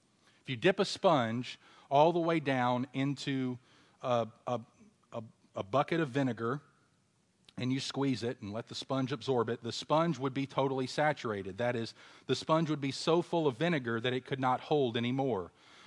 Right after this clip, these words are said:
But if you remove the sponge and squeeze it out, no matter how hard we squeezed, every bit of the sponge would still be damp with vinegar, and if we cut off any part of the sponge, it would still be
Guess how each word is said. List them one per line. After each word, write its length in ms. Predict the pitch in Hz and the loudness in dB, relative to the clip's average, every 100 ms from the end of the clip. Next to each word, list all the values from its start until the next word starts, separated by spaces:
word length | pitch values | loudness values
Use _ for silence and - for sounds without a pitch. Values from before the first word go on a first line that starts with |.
| - | 2
But 160 | 190 196 | 4 6
if 180 | 214 | 4
you 140 | 202 185 | 2 4
remove 380 | 165 185 233 185 | 4 4 2 2
the 100 | 170 | 0
sponge 600 | - 143 120 120 135 - | 2 2 2 0 -2 -2
and 160 | 151 151 | -2 -2
squeeze 480 | - - 196 185 | -4 -2 0 0
it 80 | 175 | 2
out, 480 | 165 160 123 139 - - _ _ _ _ _ | 6 8 6 2 -8 -20 _ _ _ _ _
no 140 | 147 165 | 2 6
matter 280 | 175 160 | 6 6
how 280 | 131 175 214 | 4 6 8
hard 280 | 190 196 175 | 10 8 6
we 140 | 160 | 2
squeezed, 580 | 151 - 185 147 123 123 - | -2 2 4 4 2 -4 -2
every 300 | 156 180 180 | 0 2 2
bit 220 | 127 160 | 2 0
of 100 | 156 | 0
the 80 | 139 | -2
sponge 440 | - 160 139 123 | 0 2 2 0
would 160 | 123 - | -2 -6
still 260 | - 160 | -2 0
be 160 | 147 135 | 0 -2
damp 360 | 120 143 160 | 0 2 2
with 160 | 151 127 | 0 -2
vinegar, 500 | 123 147 123 113 117 - - - | 0 0 0 -2 -4 -8 -18 -4
and 120 | 139 | -2
if 120 | 135 | 0
we 120 | 139 | -2
cut 260 | 131 - 190 | 2 4 8
off 220 | 175 165 | 8 6
any 200 | 175 175 | 4 0
part 420 | 160 - 202 233 - | -2 2 6 6 4
of 140 | 147 | 0
the 100 | 135 | -2
sponge, 580 | - 131 120 123 147 - - - | -4 -2 0 0 -2 -6 -12 -4
it 80 | 165 | 0
would 180 | 165 | 0
still 420 | - - 190 202 175 | -2 4 6 8 6
be 440 | 139 143 147 151 | 2 0 0 -4